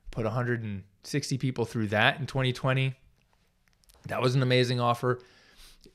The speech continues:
But I, and at the same time, I've got so many offers that didn't pan out. So many offers that didn't pan out. I'd created a, um,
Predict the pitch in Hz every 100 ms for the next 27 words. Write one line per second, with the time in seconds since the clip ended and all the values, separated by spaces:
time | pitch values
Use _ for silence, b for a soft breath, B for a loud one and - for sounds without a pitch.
0 | _ - 127 123 127 - _ - 123 123
1 | 120 113 120 107 - - - - 117 139
2 | 147 110 113 127 156 - - b b b
3 | b _ - - - 113 - - - -
4 | 135 127 135 127 156 196 - _ - -
5 | - - - - - 208 196 175 139 127
6 | 123 113 117 113 113 110 107 101 - 104
7 | 113 - 131 113 101 b b b b b
8 | b b - 113 107 101 98